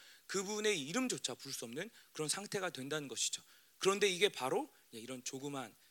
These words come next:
매일매일 그분의 얼굴을 구하지 않는 삶에서 시작된다는 것이죠. 그래서 하나님께서 날마다 그분의, 예, 백성들에게 말씀하십니다. 일용할 양식을 구하여라. 왜냐하면 우리는 하루하루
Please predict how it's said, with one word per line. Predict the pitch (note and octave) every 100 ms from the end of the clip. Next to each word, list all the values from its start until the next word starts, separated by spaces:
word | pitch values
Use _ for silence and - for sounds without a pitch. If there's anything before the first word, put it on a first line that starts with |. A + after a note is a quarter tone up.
| -
매일매일 | C#3+ D#3+ F3 E3+ D3+ D3
그분의 | - B2+ D3
얼굴을 | A#2+ A#2+ C#3+
구하지 | C#3 - D3 F3 F#3+
않는 | C3+ C3
삶에서 | C3 A#2 A2 - - -
시작된다는 | - - A3 - C3 B2 A#2+
것이죠. | G#2+ - - - - - - - -
그래서 | - A#3+ A#3+
하나님께서 | B3 B3+ A#3 D#3 F3 C#3 - -
날마다 | - F3 G3+ E3 - -
그분의, | - D3+ D3+ F3 F#3+ - - -
예, | A2+ G2+
백성들에게 | C3+ - D3+ A#2+ C3
말씀하십니다. | B2 A2 A#2+ G#2+ - F#2+ F#2+
일용할 | A2+ F3 F#3+ G3 B3 - - -
양식을 | B2+ B2 D3+ D3+
구하여라. | - A2+ G2 F#2 - - -
왜냐하면 | D#3+ F#3+ A#3 A3+ - - -
우리는 | D#3+ G3 G#3
하루하루 | F#3 A#3 A#3+ D#3+ D3